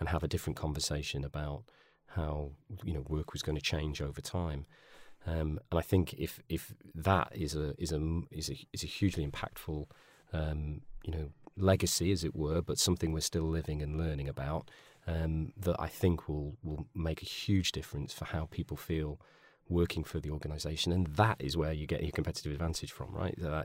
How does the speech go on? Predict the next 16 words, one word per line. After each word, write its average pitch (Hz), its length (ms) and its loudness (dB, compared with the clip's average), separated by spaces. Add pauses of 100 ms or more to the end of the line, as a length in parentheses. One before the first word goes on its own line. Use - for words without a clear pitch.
the, 73 320 -4
the 78 120 -2
everyday 80 300 0
people 90 320 -2
experience 71 600 -4 (520)
within 82 340 4
our 73 180 2
organisation 73 720 -2
is 73 140 -4
just - 280 -2
absolutely 76 580 -4
critical 71 460 -4
to - 180 -4
delivering 76 480 -4
fantastic - 640 -4 (520)
innovation 78 720 4